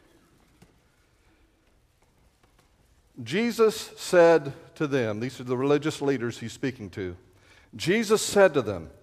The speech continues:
"Have you never read in the Scriptures, 'The stone which the builders rejected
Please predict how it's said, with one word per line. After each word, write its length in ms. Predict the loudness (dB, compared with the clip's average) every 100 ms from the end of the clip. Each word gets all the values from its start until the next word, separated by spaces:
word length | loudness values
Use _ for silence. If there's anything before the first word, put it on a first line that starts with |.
| _ _ _ _ _ _
"Have 240 | 2 2
you 140 | 0 0
never 320 | 2 4 4
read 400 | 6 6 6 4
in 160 | 0 -4
the 80 |
Scriptures, 760 | -6 -6 -6 -6 -12 -14 -20 -20 _ _ _ _ _ _ _ _ _ _ _
'The 120 | -4
stone 600 | -4 2 4 4 0 -4 -12 -20 _ _ _
which 240 | -4 -4 -2
the 80 | -2
builders 540 | 2 4 4 0 -2
rejected 600 | -8 -2 -2 -2 -6